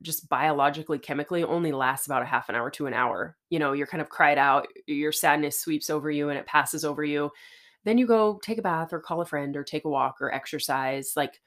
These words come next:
when I say embrace your sadness, that doesn't mean you're depressed for months or years. It just means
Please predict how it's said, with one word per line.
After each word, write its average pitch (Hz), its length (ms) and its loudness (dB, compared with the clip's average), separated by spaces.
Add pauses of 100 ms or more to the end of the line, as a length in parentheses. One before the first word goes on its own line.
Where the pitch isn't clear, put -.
(420)
when 185 120 4
I 196 120 6
say 226 180 4
embrace 160 320 2
your 156 80 -4
sadness, 156 380 2
that 151 120 -2
doesn't 185 200 -4
mean 156 160 -2
you're 131 260 -4
depressed - 680 -2
for 143 120 -6
months 127 300 -4
or 135 60 -4
years. 123 460 -2
It 160 120 -4
just 175 200 -2
means 160 460 0